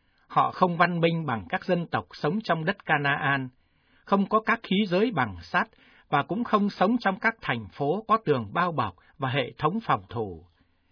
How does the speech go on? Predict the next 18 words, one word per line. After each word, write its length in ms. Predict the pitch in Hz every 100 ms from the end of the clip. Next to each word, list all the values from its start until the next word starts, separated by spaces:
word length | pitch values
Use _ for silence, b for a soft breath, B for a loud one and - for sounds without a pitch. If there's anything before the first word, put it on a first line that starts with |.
| _ _ -
Các 120 | 240 -
chi 180 | 208
tộc 220 | 214 131 110
xa 260 | - 185 185
cách 180 | 226 226
nhau 320 | 180 175 165 B B -
và 160 | 143
ít 180 | - 220 247
khi 180 | 226 208
liên 200 | 196 196
lạc 260 | 147 113 -
với 140 | 139
nhau, 340 | 202 175 165 160 b b b
nên 240 | 175 196 196
sự 220 | - 156
hiệp 240 | 135 123
nhất 220 | 135 185 254
chỉ 220 | - 127